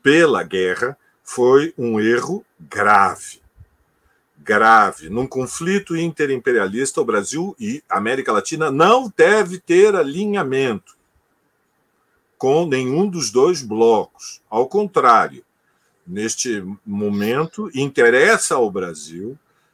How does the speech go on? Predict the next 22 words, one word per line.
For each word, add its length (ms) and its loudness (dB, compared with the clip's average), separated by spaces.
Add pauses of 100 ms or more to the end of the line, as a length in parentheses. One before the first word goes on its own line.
ser 720 0
um 540 -8
protagonista 1200 2 (260)
da 180 0
luta 360 0
pelo 420 -2
cessar-fogo 920 -6
e 20 -12
pela 240 0
construção 920 -2
de 180 -10
uma 260 -2
solução 760 -2
de 220 -10 (160)
paz 600 4 (800)
que 440 -6
impeça 840 2
que 140 -2
as 120 -2
tendências 680 0
que 160 -14
querem 580 0